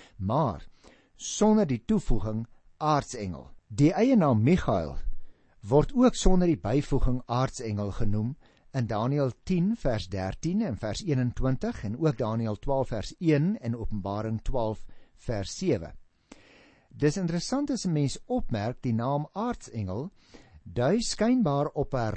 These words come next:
rangorde in die wêreld van die engele. Dit is nie waarskynlik dat die sewe engele in Openbaring agt vers twee en vervolgens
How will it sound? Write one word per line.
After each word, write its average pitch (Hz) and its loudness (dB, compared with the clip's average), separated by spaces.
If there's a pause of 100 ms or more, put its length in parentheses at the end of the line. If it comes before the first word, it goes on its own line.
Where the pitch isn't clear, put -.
rangorde 120 2 (540)
in 135 -2
die 131 0
wêreld 120 2
van - -2
die 135 -4
engele. 151 0 (1120)
Dit 104 0
is 175 0
nie 170 4
waarskynlik 175 2
dat 120 -2
die 127 -4
sewe 180 0
engele 131 2
in 123 -2
Openbaring 120 0
agt - 2
vers - 4
twee 143 2 (540)
en 117 -6
vervolgens 135 0